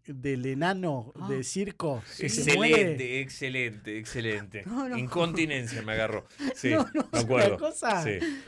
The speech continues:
Speaker 2: No se puede creer esa, no se
Speaker 3: Es
Speaker 2: puede
Speaker 3: muy
Speaker 2: creer.
Speaker 3: bueno.
Speaker 1: Vos sabés que le hicieron la familia de, mm, no me sale el nombre del enano.
Speaker 3: Sí, el enano Gula Gula, supone,
Speaker 1: Eh,
Speaker 3: sí.
Speaker 1: le hizo una demanda y no puede volver a contar la anécdota.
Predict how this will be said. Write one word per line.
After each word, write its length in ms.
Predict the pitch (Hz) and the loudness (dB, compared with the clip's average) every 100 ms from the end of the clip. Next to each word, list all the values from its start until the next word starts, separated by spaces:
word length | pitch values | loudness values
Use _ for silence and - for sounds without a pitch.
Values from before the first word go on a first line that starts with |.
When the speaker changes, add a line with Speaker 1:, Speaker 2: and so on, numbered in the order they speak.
| - | -6
Speaker 2:
No 100 | 370 | -6
se 180 | 277 320 | -2 -4
puede 340 | 247 359 349 226 | -2 0 0 2
creer 360 | 277 320 311 | 2 4 4
esa, 320 | 247 185 175 180 | 2 2 0 0
no 120 | 233 | 0
se 100 | 208 | 0
Speaker 3:
Es 40 | |
Speaker 2:
puede 140 | 196 214 | 2 4
Speaker 3:
muy 60 | 127 | 4
Speaker 2:
creer. 120 | 107 | 4
Speaker 3:
bueno. 240 | 90 80 85 | 2 -2 -4
Speaker 1:
Vos 180 | 170 | -2
sabés 160 | 214 208 | 0 -2
que 100 | 175 | -2
le 60 | 147 | -4
hicieron 560 | 156 185 185 151 143 | 0 2 2 2 -2
la 100 | 143 | -4
familia 760 | 117 139 175 214 156 156 196 254 _ | -4 -2 0 0 2 0 0 -6 _
de, 680 | - 120 127 123 123 117 117 | -16 -4 -2 0 -2 -2 -4
mm, 380 | 120 113 107 107 113 _ _ _ _ _ - _ 151 | -4 -6 -8 -12 -16 _ _ _ _ _ -20 _ -6
no 100 | 165 | -2
me 140 | 160 | -2
sale 240 | - 185 | -2 -2
el 100 | 156 | 0
nombre 220 | 165 196 160 | 0 2 2
del 180 | 139 | 2
enano. 400 | 139 185 139 107 - | 0 0 -2 -4 -10
Speaker 3:
Sí, 140 | - 113 | -2 -2
el 500 | 98 92 92 92 98 | 0 -4 -8 -8 -6
enano 220 | 113 113 | -4 -2
Gula 260 | 110 117 110 | 0 2 2
Gula, 260 | 113 104 92 | 2 0 -2
supone, 240 | 104 160 | -2 0
Speaker 1:
Eh, 760 | 156 151 147 147 143 143 143 156 | 2 2 0 0 0 0 -2 -6
Speaker 3:
sí. 60 | 170 | -6
Speaker 1:
le 220 | 139 147 | -4 -4
hizo 200 | 185 202 | -4 -4
una 160 | 165 127 | -4 -4
demanda 600 | 131 214 175 143 175 - _ _ _ - | -2 -2 -2 -4 -4 -8 _ _ _ -10
y 100 | 135 | -4
no 240 | 156 180 | -2 -4
puede 320 | - 190 196 | 0 0 2
volver 380 | 156 135 147 175 | 0 -2 -4 -4
a 20 | |
contar 340 | - 131 156 165 | -6 -6 -6 -4
la 100 | 143 | -4
anécdota. 560 | 151 135 117 107 107 | -4 -4 -6 -6 -12